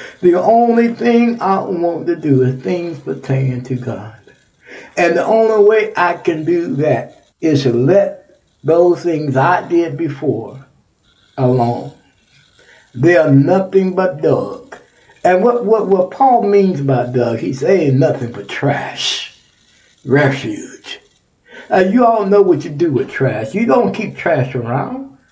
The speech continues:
You know, you keep trash around, you know, for, uh, uh, any amount of time, what would trash start doing? It would start smelling, uh, stinking up your house. <laughs> Your brother Oscar can say that.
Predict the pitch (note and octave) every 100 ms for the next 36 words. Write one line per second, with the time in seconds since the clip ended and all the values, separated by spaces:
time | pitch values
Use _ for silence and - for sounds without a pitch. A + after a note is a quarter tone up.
0 | _ _ _ - G3 G#3 G3 F#3 - G#3+
1 | F#3+ G#3+ F#3 F#3 F#3+ G3+ G#3+ G3+ F3+ F#3
2 | G3 G3+ F3+ F3+ - - - - - A#2+
3 | - - B2+ A#2+ - - - _ - G3
4 | G3+ F#3 G3 F3 C3+ C3+ G3+ E3 E3 G3
5 | F3 D3+ E3+ C#3+ C3+ - B2+ C3 E3 G3
6 | C#3+ C3+ C3+ E3+ E3+ - G3 A3 B3+ F3+
7 | F3+ C3+ - - - - D#3+ C3+ - G#3+
8 | G3 G3 F#3+ G3 F#3 F#3+ B3 C#4 - -
9 | C3+ - - C4+ - - D4+ - F4+ B3
10 | - - _ _ - - - - - F#3+
11 | G#3+ F3+ - E3+ F3 C#3 - C#3+ D3 B2+
12 | - D3 C#3+ C#3